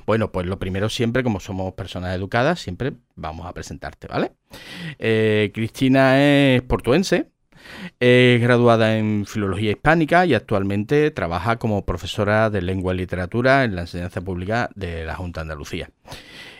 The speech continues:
En enero de dos mil veintidós publicó con la editorial Dalia su primer libro,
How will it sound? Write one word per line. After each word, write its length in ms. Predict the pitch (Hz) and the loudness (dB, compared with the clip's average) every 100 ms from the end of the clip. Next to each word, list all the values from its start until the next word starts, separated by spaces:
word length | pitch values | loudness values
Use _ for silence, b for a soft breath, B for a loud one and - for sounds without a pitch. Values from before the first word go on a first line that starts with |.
| B | B
En 340 | - 120 117 113 | 0 2 4 2
enero 440 | 110 110 110 120 | 2 2 4 6
de 100 | 117 | 6
dos 140 | 113 113 | 4 2
mil 140 | 113 | 2
veintidós 540 | 117 117 131 170 220 214 - | 2 2 6 6 6 0 -4
publicó 560 | 117 95 92 117 131 | -2 -2 2 6 6
con 160 | 127 110 | 6 2
la 180 | 98 95 | 2 2
editorial 520 | 90 87 87 95 92 | -2 -4 -2 -2 0
Dalia 460 | 107 117 135 160 214 _ B B B | 0 2 4 2 0 _ B B B
su 260 | - 135 120 | -2 0 2
primer 280 | 113 107 | 2 2
libro, 380 | 113 190 123 76 | 2 2 2 -4